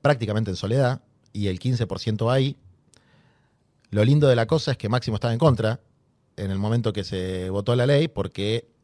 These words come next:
con esta idea politicista de que no podés discutir con, y negociar con el macrismo,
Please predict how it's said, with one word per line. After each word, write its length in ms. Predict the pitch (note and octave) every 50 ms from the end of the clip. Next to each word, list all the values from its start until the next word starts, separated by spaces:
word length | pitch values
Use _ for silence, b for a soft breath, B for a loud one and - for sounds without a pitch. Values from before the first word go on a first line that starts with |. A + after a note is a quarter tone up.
| _ b b b b b b b b b b b
con 180 | _ G2 G#2 A#2
esta 180 | A#2+ - B2
idea 200 | A#2+ B2+ B2+ A2+
politicista 640 | G2 A2+ A2 A#2 G#2 A#2 G#2+ - C#3+ B2+ - G#2 F#2
de 80 | F2+
que 100 | - F#2
no 160 | G2 A2+ A#2 G2+
podés 200 | A#2+ A#2 A#2 A2+
discutir 520 | G2 - - G2+ - B2 A#2+ G#2 G2 - _ _ _ _
con, 460 | - G#2 G2 F#2 F2+ F2+ F2+ F2 F2 -
y 100 | C3+ A2+
negociar 600 | G#2+ G2+ G2+ G2+ G2 - C#3+ C3+ A#2+ G#2+ G2 - - _
con 840 | _ - G2+ F#2+ F#2 F#2 F2+ F2+ F2 E2+ E2+ E2+ E2 E2 E2 E2 E2 - - -
el 100 | F#2 G2 G#2
macrismo, 680 | A2+ A2+ - D3+ C#3 B2+ A2 A2 B2+ C3+ D#3+ E3+ -